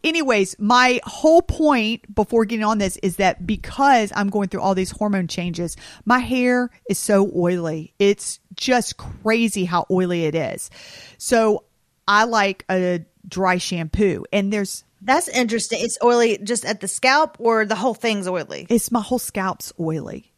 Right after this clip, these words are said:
Speaker 1: It's like I just poured, you know what it's like? It's like I poured this cellulite oil on my head. <laughs>
Speaker 2: The castor oil? Boy, that's
Speaker 1: The
Speaker 2: thick.
Speaker 1: castor oil and the grapeseed oil. That's what it feels like on my head.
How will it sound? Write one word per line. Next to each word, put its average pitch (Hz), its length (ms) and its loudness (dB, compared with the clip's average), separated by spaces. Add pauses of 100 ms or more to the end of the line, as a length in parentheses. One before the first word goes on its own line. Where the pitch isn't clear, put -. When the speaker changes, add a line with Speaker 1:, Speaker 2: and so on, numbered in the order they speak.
Speaker 1:
It's 208 200 -2
like 254 220 -2
I 208 80 2
just 185 240 -6
poured, 220 320 2 (160)
you 339 80 -2
know 480 120 6
what 440 120 6
it's 277 160 -2
like? 220 300 2 (180)
It's - 140 0
like 415 160 2
I 277 60 4
poured 262 360 2
this 214 140 4
cellulite 240 760 4
oil 247 460 6
on 269 140 6
my 226 120 4
head. 156 480 -2 (260)
<laughs> - 140 -10 (200)
Speaker 2:
The 453 60 -6
castor 226 400 0
oil? 254 580 0
Boy, 233 140 -2
that's 196 340 0
Speaker 1:
The - 120 2
Speaker 2:
thick. 294 60 2
Speaker 1:
castor 277 480 4
oil 240 300 6
and 233 100 2
the 226 60 2
grapeseed 202 480 -2
oil. 151 280 0
That's 214 300 2
what 320 80 0
it 302 140 -2
feels 220 180 0
like 202 180 -2
on 175 80 -2
my 170 120 -6
head. - 400 -6